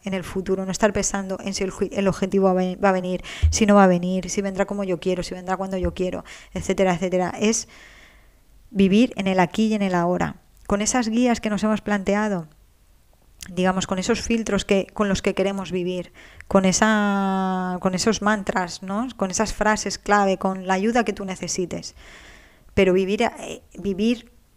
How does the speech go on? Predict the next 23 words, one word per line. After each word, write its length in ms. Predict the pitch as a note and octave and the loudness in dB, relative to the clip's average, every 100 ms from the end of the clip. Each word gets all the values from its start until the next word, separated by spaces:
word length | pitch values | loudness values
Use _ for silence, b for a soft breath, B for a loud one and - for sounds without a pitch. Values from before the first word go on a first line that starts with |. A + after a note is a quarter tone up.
| _ | _
en 140 | - F#3+ | -4 -2
el 160 | F3+ | -2
presente, 680 | E3+ F3+ E3+ - G#3+ G3 F3 | -2 -2 -2 -4 -4 -4 -4
vivir, 460 | F3 F3+ G3+ A3 - | -2 0 0 0 -2
eh, 440 | G3 F#3 F3+ F3 - | -2 0 0 -2 -4
el 140 | F#3 | -6
momento, 680 | F3+ F3 F#3 F#3+ F3 F3 F3 - | -6 -6 -6 -6 -6 -8 -8 -8
porque 480 | - F3+ F#3 F#3+ G#3+ | -4 0 2 4 4
ese 220 | G#3 G#3 G#3+ | 2 0 0
es, 220 | - - _ - _ - | -2 -8 _ -20 _ -4
esa 300 | G#3 G#3+ F#3+ | -2 0 -2
es 80 | |
la 160 | F3+ F3 | 0 -2
vida, 260 | F3 F3 F#3 | -2 -6 -8
¿no? 220 | A3+ - - - - - _ _ _ _ - B B B B B B B B B B B _ - _ _ _ _ _ | -10 -14 -20 -20 -20 -20 _ _ _ _ -12 B B B B B B B B B B B _ -20 _ _ _ _ _
Al 180 | - G#3+ | 0 0
final, 420 | - G#3 A3 B3 | 2 2 4 2
bueno, 280 | A3+ G3+ F#3 | 4 4 4
eh, 100 | F#3 | 0
al 180 | - G3 | 0 0
final 300 | F#3 G3+ G#3+ | 0 2 4
del 160 | C4+ A#3 | 4 4
capítulo 760 | G#3 G#3 A3 A3 G#3 A3 - | 4 4 2 2 2 0 -2